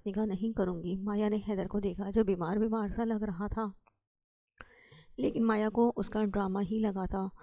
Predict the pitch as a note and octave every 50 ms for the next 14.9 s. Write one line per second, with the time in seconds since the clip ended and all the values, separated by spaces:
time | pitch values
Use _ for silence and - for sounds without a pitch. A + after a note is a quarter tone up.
0 | - - - - - - - A3 A3 G#3+ G#3+ G#3+ G#3+ G#3 G#3 - G#3 F3 D3+ F#3+
1 | G#3+ G#3 G#3+ G#3+ A3 A#3+ B3 A3 A3+ G#3+ G#3 G#3 G3 F#3+ F#3+ G3 F#3+ - G3+ G3
2 | F#3 F3+ E3+ A#3 A#3+ B3 A3+ - A3+ A3 A3 G#3 - G3+ F#3+ - G3+ G3 F#3+ G3
3 | - - F#3+ G3 G3+ F#3 F3 - - _ - - - - - G#3 A3+ - - G3+
4 | - - G#3+ - - F#3+ F#3 - - A3+ - - G#3+ G3+ G#3 G#3+ A3+ G#3 F3 G#3
5 | G#3 - G3+ F#3 F#3+ F#3 F#3 G3 G3 F#3+ - G3 G3+ G3 G#3 A3 A3+ G#3+ G3+ F3+
6 | F#3 F3+ F3 F3 D#3+ E3+ G3 G3 G3+ - G3 - G#3+ G#3 - F#3+ - F#3 F3 F3+
7 | - - - - G#3+ F#3 F3+ E3 F#3 F#3 F#3 - - - - - - _ - -
8 | F#3+ G#3+ G#3+ A3 G#3+ G3 - - G#3 G#3 G3 F3+ E3+ - A3 G#3+ - F3+ F3+ F#3+
9 | F#3 F#3+ F#3+ G#3 - F#3 G#3 F3+ E3+ - G3 F#3+ F#3+ F#3+ F3+ - - F#3 F3+ F#3
10 | - - - - - - - - - A3+ G#3+ G#3+ A3 A3 A3 A3+ A3 G#3+ G#3 F3+
11 | G#3 G#3+ G#3 G3 G3 G3 F#3+ F#3 G3+ G3 G3 - G#3 G3+ G3 F#3+ F#3+ F#3+ F#3+ -
12 | F#3+ E3+ - G3+ G3 F#3+ F#3+ - G3 - - F#3+ F#3 F#3 F#3 F#3 F#3+ F#3 - F#3+
13 | F#3 F3+ - F#3+ F#3+ G3 - - - _ _ _ _ _ _ _ - _ - -
14 | A3+ A#3 A#3 G#3+ A3 G#3+ - - - G#3 G#3 E4 - G3+ G3 G3+ G#3